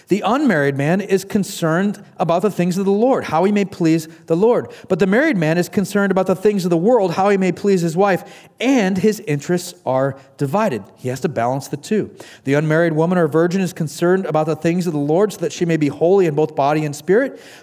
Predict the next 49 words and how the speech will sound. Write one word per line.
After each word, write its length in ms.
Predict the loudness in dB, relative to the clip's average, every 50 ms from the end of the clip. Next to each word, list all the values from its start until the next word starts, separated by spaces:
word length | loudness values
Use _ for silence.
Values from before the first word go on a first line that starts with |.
| _ _
But 120 | -4 -2
the 80 | 0 0
married 280 | 2 2 2 2 2
woman 200 | 2 2 2 2
is 80 | 0 0
concerned 360 | -2 -6 -4 -2 -2 0 0
about 160 | 2 0 0
the 80 | 0 0
things 220 | -2 -2 -2 0
of 40 | 0
the 80 | 0 2
world, 280 | 2 2 2 2 0
how 140 | 0 -2 -2
she 140 | -2 -2 -2
may 100 | -2 -2
please 360 | -2 0 2 2 2 2 -2 -6 -16 -20 -16 _
her 120 | -2 0
husband. 420 | 0 2 0 0 -2 -4 -6 -8 -10 -18 _ _ _ _ _ _ _ -6 _
I'm 160 | -2 -2 -2
saying 260 | 0 0 0 0 2 2
this 140 | 0 0
for 100 | 0 0
your 160 | 2 4 4 2
own 120 | 2 2
benefit, 360 | 2 0 0 0 -2 -4 -2
not 160 | -2 -2 -2 -2
to 60 | -2
put 160 | -2 0 0
a 20 | 0
restraint 540 | 0 -2 -4 -8 -6 -2 0 0 0 -2
on 180 | -4 -6 -8 -6
you, 220 | -4 -6 -6 -6 -8 -14 -20 -20 -10 _
but 160 | -2 -2 0 0
to 80 | -4
promote 400 | -2 -2 -2 2 2 2 2 2
what 100 | 2 0
is 80 | 0 -2
proper 480 | -6 -8 -4 -2 -2 -2 0 -2 -4
so 140 | -4 -2 -4
that 80 | -4 -4
you 80 | -2
may 120 | -4 -4 -4
be 120 | -4 -4
devoted 480 | -4 -4 -2 0 2 2 2 2 0 0
to 80 | 0
the 80 | 0 2
Lord 420 | 0 0 -2 -2 -2 -2 -2 -4 -6 -14 -20 -20 _ _
without 600 | -6 -6 -6 -6 -6 -4 -2 -2 -4 -4 -8 -16 -20 _ _ _
distraction." 840 | -14 -12 -12 -12 -10 -4 -2 -2 -2 -2 -4 -8 -12 -14 -16 -18